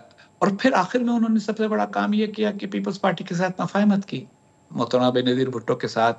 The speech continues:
चार्टर of democracy पर दस्तखत किए। अ, जब मोहतरमा शहीद हुई तो सबसे पहले वो, वो, वो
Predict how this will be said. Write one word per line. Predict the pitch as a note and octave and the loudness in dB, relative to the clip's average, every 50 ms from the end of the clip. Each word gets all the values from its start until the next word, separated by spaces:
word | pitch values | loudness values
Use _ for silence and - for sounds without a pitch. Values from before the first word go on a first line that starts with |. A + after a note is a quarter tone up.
| - - | -4 -6
चार्टर | - G#2+ G#2 G#2 - D3+ C3 A#2+ A2 | -2 -2 -2 -2 0 -2 -2 -2 -2
of | A#2+ | -2
democracy | A2+ A#2 A2+ A2 - A2+ - - | -6 -8 -8 -8 -10 -12 -12 -10
पर | - - A#2 | -8 -8 -8
दस्तखत | A2 A2+ A#2 - - A2 - - | -8 -8 -10 -6 -6 -6 -6 -6
किए। | - - - - - _ _ _ _ _ _ _ - - - - - - - - - | -8 -12 -12 -12 -14 _ _ _ _ _ _ _ -20 -20 -16 -14 -14 -14 -14 -6 -2
अ, | - G2+ G2 G2+ A2 | 2 2 2 2 2
जब | A2 A#2+ G#2+ G2 | 0 0 -2 -2
मोहतरमा | A#2 A2+ - G#2+ G#2+ G#2+ G#2+ A2+ | -4 -4 -4 -2 0 0 0 -2
शहीद | G#2+ - - A2 G#2 B2+ C3+ A#2+ | -4 -6 -6 -4 -2 0 2 2
हुई | G#2+ A2+ A#2+ | 2 2 2
तो | A#2+ - - | 0 -2 -4
सबसे | - A2+ - - A#2+ | -6 -6 -6 -4 -4
पहले | - - A2+ A2+ A2+ | 0 0 2 4 4
वो, | A2+ A2+ - - - - | 4 4 2 -2 -6 -10
वो, | - G#2+ A2+ A#2 A#2 A#2+ - - - - - | -6 -4 -2 -2 -2 -4 -6 -8 -10 -10 -10
वो | - - - - - - | -6 -4 -2 -2 -4 -4